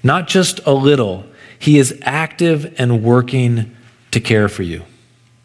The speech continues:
He takes you by the hand, and he tenderly, with his own hand, patiently teaches you to walk. He wraps his bands of kindness and his cords of love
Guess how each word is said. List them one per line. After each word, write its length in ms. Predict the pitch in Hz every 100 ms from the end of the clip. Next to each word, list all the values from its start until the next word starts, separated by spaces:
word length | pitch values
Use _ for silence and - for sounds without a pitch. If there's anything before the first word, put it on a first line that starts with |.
| _ - - - -
He 100 | 131
takes 400 | 123 143 143 -
you 80 | 139
by 160 | 120
the 120 | 107 104
hand, 680 | - 139 139 139 135 131 - _ _ - - - -
and 100 | 117
he 200 | 113 -
tenderly, 1000 | - - 170 175 175 165 160 156 147 - _ _ _
with 160 | - 117
his 180 | 135 123 139
own 300 | 143 160 151
hand, 580 | 131 123 117 110 107 - - -
patiently 920 | - 156 147 - 143 147 127 117 - - -
teaches 440 | - 127 127 120 110
you 300 | 117 110 107
to 140 | -
walk. 500 | 104 110 110 95 -
He 180 | - 127
wraps 440 | 123 131 135 -
his 160 | 127 107
bands 600 | 107 123 131 139 147 127
of 160 | 139 -
kindness 600 | 127 131 127 120 113 -
and 100 | 113
his 180 | 107 -
cords 520 | - 135 135 131 123
of 100 | 117
love 320 | 110 107 104